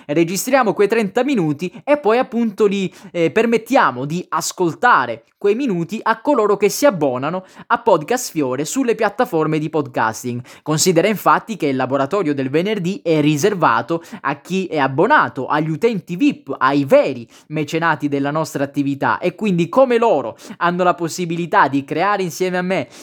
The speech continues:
i, gli episodi settimanali del podcast, anche tu adesso avrai la possibilità, abbonandoti,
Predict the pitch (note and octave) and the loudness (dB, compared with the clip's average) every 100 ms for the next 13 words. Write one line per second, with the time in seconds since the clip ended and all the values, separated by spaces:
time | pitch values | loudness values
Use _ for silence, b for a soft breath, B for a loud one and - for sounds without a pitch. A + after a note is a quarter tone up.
0 | E3 C#3+ C#3 C3+ C#3 D#3+ E3+ F3+ G3+ D#3 | -10 -2 2 2 2 2 2 2 2 0
1 | D#3+ - F3 F#3 G3 C#3+ E3 G#3+ D3+ C3+ | -4 -2 0 2 2 0 -2 -2 0 -2
2 | C#3 A3 - - A#3+ A#3 D4+ G3 A3 G3+ | -2 -4 -2 -4 -4 -2 -2 2 2 2
3 | F3 - C4+ G3+ G3 F3 F3+ D#3 F#3 F3+ | 0 0 0 2 2 0 -2 -6 -6 -6
4 | F#3 F#3+ D#3+ - D#3 D3+ C4 G3 C#3 D#3 | -4 0 2 2 -2 0 0 0 0 -2
5 | F3+ A3+ | -4 -6